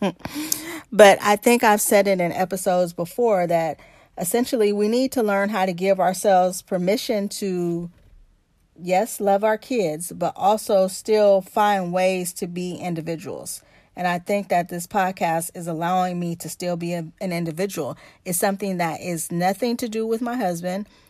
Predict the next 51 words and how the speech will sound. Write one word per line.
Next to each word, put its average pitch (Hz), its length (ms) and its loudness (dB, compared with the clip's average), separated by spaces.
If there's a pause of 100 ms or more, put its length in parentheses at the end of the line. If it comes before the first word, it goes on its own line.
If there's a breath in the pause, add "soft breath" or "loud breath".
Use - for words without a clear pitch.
(120 soft breath)
nothing 190 380 0
to 214 100 -8
do 202 140 -6
with 190 140 -4
my 175 180 -4
kids. 156 400 -6
It's 160 200 -10
only 196 320 -2
to 190 120 -6
do 180 300 -6
with 165 240 -6
me 170 420 -6 (360 soft breath)
and 170 220 -2
what 175 180 2
I 180 240 0
enjoy 165 600 -4
doing. 147 400 -8 (460 soft breath)
So 196 160 4
we 196 120 -2
have 214 260 -4
to 196 80 -4
find 190 340 2
those 175 220 -4
ways 175 440 -4
to 170 180 -6
still 196 420 0
feed 202 480 -8
into 185 640 -6
the 175 180 -8
desire 170 680 0
to 180 200 -10
be 175 380 -8 (320 soft breath)
a 190 100 -2
human, 190 540 -6 (500)
not 185 300 0
to 254 100 -6
be 247 160 -4
somebody's 220 560 -4
mom. 165 560 -4
You 185 80 -10
know, 185 160 -2
you 185 220 -4
go 180 160 0
to 175 80 -6
school 185 300 -6
and 180 100 -6
they 190 80 -6
be 208 120 -8
like, 196 220 -6
"Hi, 294 500 -4
um, 269 460 0